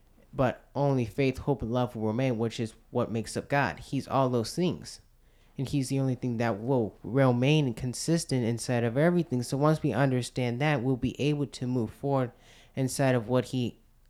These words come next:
what he, God, has for us. And then also, as we're considering this, and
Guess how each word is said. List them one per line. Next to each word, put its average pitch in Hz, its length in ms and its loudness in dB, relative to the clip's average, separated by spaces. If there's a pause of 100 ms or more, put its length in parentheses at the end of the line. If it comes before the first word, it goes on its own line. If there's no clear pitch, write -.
what 127 200 2
he, 160 300 2
God, 143 300 4
has 151 280 4
for 80 240 -4
us. - 300 -8 (1800)
And 165 220 0
then 156 160 0 (100)
also, 170 440 0
as 151 260 0
we're 139 320 0
considering 165 720 0
this, 120 420 0
and 127 300 -2